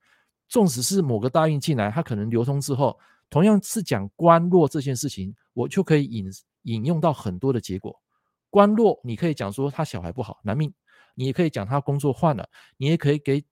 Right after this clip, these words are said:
跟他讲说他可能要突破某一个困境，他想要换工作，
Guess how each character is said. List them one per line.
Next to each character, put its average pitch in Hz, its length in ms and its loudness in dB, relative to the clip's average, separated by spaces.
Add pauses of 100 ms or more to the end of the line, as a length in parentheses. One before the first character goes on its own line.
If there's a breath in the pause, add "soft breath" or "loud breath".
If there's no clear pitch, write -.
跟 143 120 -2
他 151 40 2
讲 113 160 -2
说 135 140 -2
他 139 100 0
可 - 140 -4
能 95 80 -4
要 135 100 0
突 - 200 -8
破 151 180 0
某 90 180 -6
一 113 80 -4
个 123 80 -2
困 120 220 -4
境， 120 100 -6
他 147 140 -4
想 104 140 -4
要 113 40 -4
换 135 160 -2
工 143 140 -4
作， 151 240 -2